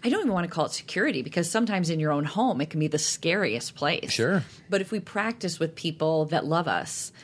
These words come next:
Speaker 1: if we practice in a place where we can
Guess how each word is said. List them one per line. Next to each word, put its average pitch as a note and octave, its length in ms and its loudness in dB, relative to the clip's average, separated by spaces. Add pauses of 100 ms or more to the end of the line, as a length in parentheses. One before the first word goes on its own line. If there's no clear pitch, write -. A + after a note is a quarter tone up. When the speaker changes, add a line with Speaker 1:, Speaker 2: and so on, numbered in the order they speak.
(240)
Speaker 1:
if E3+ 180 -2
we F3+ 100 0
practice F#3 580 -4
in E3+ 100 -4
a D#3+ 40 -6
place D#3+ 500 -2
where D#3+ 460 2 (420)
we F3 220 2
can E3 540 0